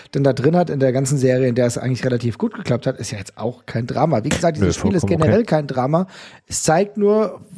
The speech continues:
Speaker 1: wo manchmal Probleme dann herkommen oder o-, offensichtlich werden, wenn nicht alles optimal läuft. Und das war ein Spiel, da ist halt nicht alles optimal gelaufen. Da war auch beispielsweise ein Kevin Trapp,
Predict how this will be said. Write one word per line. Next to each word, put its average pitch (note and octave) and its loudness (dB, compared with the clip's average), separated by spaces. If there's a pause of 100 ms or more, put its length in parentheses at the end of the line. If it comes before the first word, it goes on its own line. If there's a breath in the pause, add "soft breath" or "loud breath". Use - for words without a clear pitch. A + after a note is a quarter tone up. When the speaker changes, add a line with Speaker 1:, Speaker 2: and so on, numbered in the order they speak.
Speaker 1:
wo F#3+ 4 (420)
manchmal F#3+ 0
Probleme D#3 0
dann C#3+ 2
herkommen F#3+ -2
oder C#3 -2
o-, D3 0
offensichtlich D#3 -4
werden, D3 2 (300 loud breath)
wenn D3 4
nicht D3+ 0
alles C#3 2
optimal A#2+ 0
läuft. A2 -4
Und B2+ -4
das C#3 -4
war E3+ 4
ein E3 0
Spiel, F3+ 0
da D#3+ 0
ist - 2
halt F3+ 2
nicht A2 -4
alles G#2+ -8
optimal G#2+ -2
gelaufen. A#2+ 0
Da A#2+ 0
war A#2+ 0
auch B2 -4
beispielsweise C3 0
ein B2 -4
Kevin C3 -2
Trapp, E3 -2